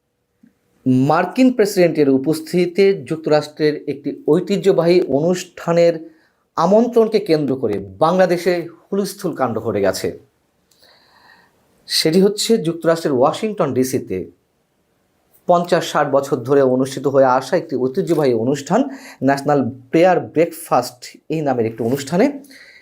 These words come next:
বিএনপির ভারপ্রাপ্ত চেয়ারপারসন তারেক রহমানকে আমন্ত্রণ জানানো হয়েছে, দলের আরও দুই সিনিয়র নেতাকে আমন্ত্রণ জানানো হয়েছে। কিন্তু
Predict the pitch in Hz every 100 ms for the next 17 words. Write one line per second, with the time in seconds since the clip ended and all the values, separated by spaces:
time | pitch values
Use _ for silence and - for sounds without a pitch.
0 | _ 113 101 156 190 190 - 170 131 143
1 | 143 143 131 131 127 117 131 127 - 208
2 | - 110 113 117 110 131 151 165 - 180
3 | 170 180 - - 113 127 135 151 147 151
4 | 156 156 165 170 160 113 123 120 113 160
5 | 170 180 - 160 165 165 170 170 151 160
6 | 170 160 160 165 165 165 165 233 - _
7 | _ _ _ - 226 220 113 -